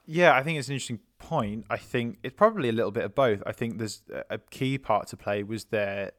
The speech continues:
their change of system off the back of it, where they've, I think it was the Sheffield United game was the one, the next Premier League game after Van Dijk got injured, that they went into a,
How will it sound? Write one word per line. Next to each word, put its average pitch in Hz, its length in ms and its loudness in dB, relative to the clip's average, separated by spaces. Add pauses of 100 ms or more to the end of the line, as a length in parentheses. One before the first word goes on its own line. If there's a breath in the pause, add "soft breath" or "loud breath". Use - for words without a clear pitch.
(260)
their 117 140 -6
change 110 320 -4
of 98 60 -12
system - 500 -6 (300)
off - 140 -4
the - 60 -18
back 101 220 -2
of - 80 -14
it, 98 140 -10
where 104 180 0
they've, 101 240 -4 (640 loud breath)
I - 60 -12
think 107 200 -8
it 113 80 -6
was 101 100 -10
the 107 80 -6
Sheffield 107 500 -4
United 104 440 0
game 101 220 -2
was 98 140 -8
the 104 140 -8 (200)
one, 101 540 -4
the 113 100 -6
next 107 240 -4
Premier 104 240 -4
League 117 240 -2
game 101 240 -2
after 98 500 -6 (140)
Van 101 180 -4
Dijk 101 200 2
got 98 120 -2
injured, 98 260 -8
that 98 140 -4
they 107 100 0
went 107 160 -2
into 104 360 -4
a, 98 80 -6